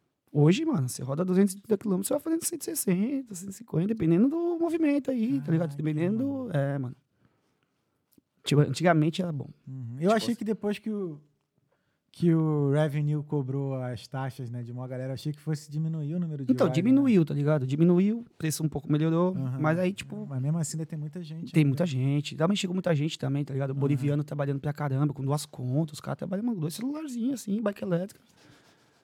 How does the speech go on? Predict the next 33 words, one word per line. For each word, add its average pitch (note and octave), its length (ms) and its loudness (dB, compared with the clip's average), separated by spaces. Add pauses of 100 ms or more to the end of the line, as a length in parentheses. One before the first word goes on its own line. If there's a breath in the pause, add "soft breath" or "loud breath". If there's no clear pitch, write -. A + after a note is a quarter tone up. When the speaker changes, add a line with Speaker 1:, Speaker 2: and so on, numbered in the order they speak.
(120)
Speaker 1:
Tá C#3 80 -2
ligado? C3+ 220 8
Speaker 2:
Cara, C4+ 140 2
que A#3+ 80 -10
dá A#3+ 260 -6
pra G3 140 -6
fazer D#3+ 320 0
com D#3+ 120 -2
as D3 60 2
duas D3+ 260 -4
contas, F3+ 340 -6
maneiro, C#3 380 -6
mano? A2+ 220 -10 (140)
Tu - 80 -10
acha D#3 160 -4
que - 80 -14
dá? F#3 180 -2
Speaker 1:
Mano, C#3 400 4
Speaker 2:
Sei C3+ 160 0
lá, A#3 220 2
eu A3 200 -8
fico A#3 180 -12
Speaker 1:
já D#3+ 140 8
Speaker 2:
sem- A3 60 2
Speaker 1:
com B3 120 8
uma B3 220 6
conta A#3 280 0
já A#3+ 120 4
ficava A#3+ 240 0
embananado, B3 680 6
Speaker 2:
Ah. - 20 6
Speaker 1:
imagina C#4+ 320 2
duas. C#4+ 420 0